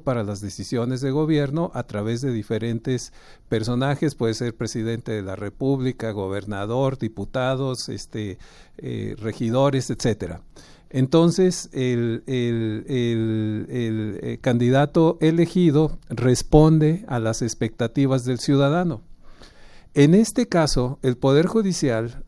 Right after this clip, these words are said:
no debe responder a esas expectativas de representación ciudadana, sino de un establecimiento estricto y legal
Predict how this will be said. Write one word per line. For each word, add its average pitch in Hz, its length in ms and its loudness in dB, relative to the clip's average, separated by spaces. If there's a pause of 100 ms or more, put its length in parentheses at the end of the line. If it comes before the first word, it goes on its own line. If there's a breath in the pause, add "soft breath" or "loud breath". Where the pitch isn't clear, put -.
no 147 560 2
debe 139 680 0
responder 156 1000 0
a 117 240 0
esas 151 420 2
expectativas 139 960 -2
de 135 160 2
representación 131 1200 0
ciudadana, 160 800 0 (460 loud breath)
sino 165 680 4
de 127 220 4
un 151 320 6
establecimiento 143 1500 2
estricto 151 960 0 (380 soft breath)
y 180 160 4
legal 170 540 2